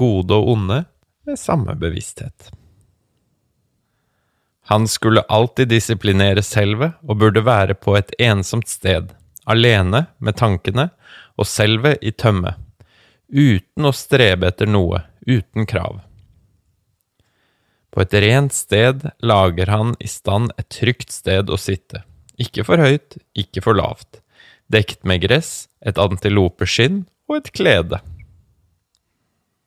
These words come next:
Der setter han seg ned og retter sinnet mot et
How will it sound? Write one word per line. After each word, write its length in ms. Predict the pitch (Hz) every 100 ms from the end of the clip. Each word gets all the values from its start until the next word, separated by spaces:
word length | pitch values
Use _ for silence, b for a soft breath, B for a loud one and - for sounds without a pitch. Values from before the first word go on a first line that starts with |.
| _ _ _ _ _ _ _ _ _ _ _ _ _ _ _
Der 260 | 95 95 101
setter 380 | - 98 - 95
han 100 | 90
seg 220 | 98 92
ned 300 | 92 110 180 b b b b b b b b _ _ 160
og 140 | 175
retter 340 | 175 - - 113
sinnet 480 | - 98 92 104
mot 300 | 117 90 -
et 80 | 98